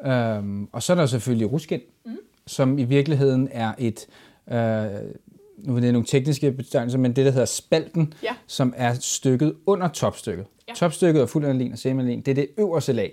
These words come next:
Speaker 2: i læderet.
Speaker 1: Ja.
Speaker 2: Og, hvad hedder det, ruskind er så et mellemstykke nedenunder, som man har slebet i virkeligheden, så det får de her hår og de her fibre,
Speaker 1: Ja.
Speaker 2: som man kan mærke og se, når man, øh, rører ved det.
Speaker 1: Ja. Og det mange jo ikke ved, det er, at når man har en hud,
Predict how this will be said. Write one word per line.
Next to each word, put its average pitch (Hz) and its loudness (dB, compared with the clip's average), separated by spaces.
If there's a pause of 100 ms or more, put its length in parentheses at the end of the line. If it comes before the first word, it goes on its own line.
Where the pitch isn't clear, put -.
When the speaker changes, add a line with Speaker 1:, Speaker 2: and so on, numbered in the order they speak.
(120)
Speaker 2:
i 127 -8
læderet. 92 -4 (260)
Speaker 1:
Ja. 233 -4 (480)
Speaker 2:
Og, 113 2
hvad 131 0
hedder 117 0
det, 107 0
ruskind 170 0
er 113 -6
så 127 2 (300)
et 117 -4
mellemstykke 139 2
nedenunder, 143 0
som 135 -2
man 123 2
har 113 -8 (420)
slebet 170 2
i 143 0
virkeligheden, 127 0
så 139 -2
det 135 0
får 151 2
de 139 0
her 135 2
hår 143 -4
og 123 -8
de 131 -4
her 123 -2
fibre, 139 -4
Speaker 1:
Ja. 127 0
Speaker 2:
som 131 0
man 117 0
kan 117 -2
mærke 110 -2
og 113 -12
se, 127 -4
når 117 -6
man, 107 -4
øh, 107 -8
rører 107 -2
ved 101 -8
det. 131 -12 (340)
Speaker 1:
Ja. 214 -10 (360)
Og 220 -2
det 311 4
mange 285 2
jo 262 4
ikke 247 0
ved, - 2 (480)
det 254 2
er, 233 4
at 202 0 (120)
når 208 0
man 196 -2
har 254 2
en 196 0
hud, 240 4